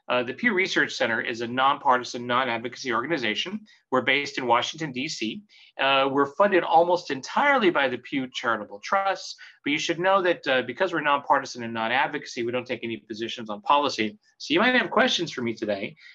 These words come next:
um, about what should be done or how do we address something. And, um, I'll say, "I don't know." Or <laughs> I might say, "Well, our survey shows," uh, because we can't make any recommendations. Uh, one key element of the work that the center does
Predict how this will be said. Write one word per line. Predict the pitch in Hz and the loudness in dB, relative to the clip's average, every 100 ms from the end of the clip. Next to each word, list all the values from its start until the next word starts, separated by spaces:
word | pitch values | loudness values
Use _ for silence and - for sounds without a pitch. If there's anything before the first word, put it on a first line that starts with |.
| _ | _
um, | 127 131 127 | 0 0 0
about | 143 139 139 135 - _ _ - | -2 2 2 0 -4 _ _ -2
what | 131 175 | 2 2
should | - 160 | 0 0
be | |
done | 160 156 165 120 | 2 4 4 2
or | 101 101 | -2 -2
how | 156 | 2
do | 165 | 2
we | 147 139 | 2 0
address | 107 135 143 - | 0 0 0 -2
something. | 117 104 101 101 | -6 -6 -10 -4
And, | 123 127 131 127 120 _ _ _ - | 0 2 0 -2 -8 _ _ _ -4
um, | 123 117 120 123 | 2 2 2 0
I'll | 113 123 | 0 0
say, | 127 127 | 0 2
"I | 135 | 2
don't | 160 | 2
know." | 240 359 - - | 2 2 0 -6
Or | - 131 131 127 127 | 0 4 6 4 0
<laughs> | - - 107 - | -4 -6 -8 -4
I | 156 | -2
might | 135 131 123 | -2 -2 -4
say, | - 139 135 131 - - - | -2 2 2 0 -10 -20 -8
"Well, | 120 175 | -4 -2
our | 170 127 - | -2 -4 -4
survey | - 160 139 127 | -6 -4 -6 -8
shows," | - 294 143 143 147 - - - | -6 -4 -4 -6 -10 -20 -20 -2
uh, | 127 | -2
because | 131 127 139 113 | 0 -4 -4 -4
we | 127 | -6
can't | 135 113 110 | -6 -6 -6
make | 117 110 | -10 -10
any | 107 | -10
recommendations. | 107 104 107 101 95 98 - - _ - - - - | -8 -10 -10 -14 -12 -14 -14 -16 _ -20 -20 -20 -2
Uh, | 151 | 0
one | 160 175 247 | 4 4 4
key | - 214 160 | 4 2 6
element | 170 196 165 | 4 6 2
of | 131 | 2
the | |
work | 120 139 - | 2 2 2
that | 147 | -4
the | - | -6
center | 127 143 127 | -4 -2 0
does | 208 247 147 | 0 0 -2